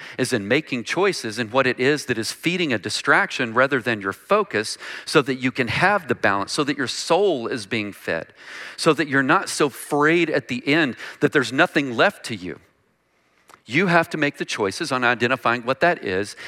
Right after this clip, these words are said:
and bringing yourself back in. One example that I gave last week is sometimes you can let the, the, basically the schedule of your kids, parents,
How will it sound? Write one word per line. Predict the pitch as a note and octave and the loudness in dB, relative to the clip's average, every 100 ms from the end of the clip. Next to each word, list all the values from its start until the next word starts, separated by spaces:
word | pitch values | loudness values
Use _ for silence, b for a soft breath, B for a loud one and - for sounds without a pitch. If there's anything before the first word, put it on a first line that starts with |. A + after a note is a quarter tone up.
| B | B
and | A#2+ G#2+ | -2 0
bringing | C3 D#3+ G3 F#3 | 2 2 2 0
yourself | F3 D#3 F3 D3+ - | 0 2 2 2 2
back | D3 C#3 - | 0 0 -2
in. | D#3 D#3+ F#2 - B B B - | -4 -4 -4 -14 B B B -2
One | D3+ | 2
example | D3+ C#3+ C#3 B2+ | 2 2 0 2
that | A2+ | 2
I | |
gave | G#2+ A2+ G#2+ | 2 0 2
last | G#2 F#2+ - | 0 0 -4
week | D3+ F#3 - B B | -4 -4 -6 B B
is | B2+ A2 | -2 -2
sometimes | - - D3 B2 | -4 -2 0 0
you | C3+ | -4
can | C3 | -2
let | A#2 C3+ - | 2 2 2
the, | A#2 | -6
the, | C3 A2 G#2+ B2 | -6 -4 -4 0
basically | C3 - C3+ | 0 0 -4
the | A#2 G#2+ | -4 -4
schedule | - C3 B2+ B2+ | 0 0 0 -2
of | A#2+ G2+ | -2 -2
your | |
kids, | F#2 - C3 D3 - _ | -6 -2 -2 -2 -10 _
parents, | - C3+ D3 D#3 - | -2 2 2 0 -8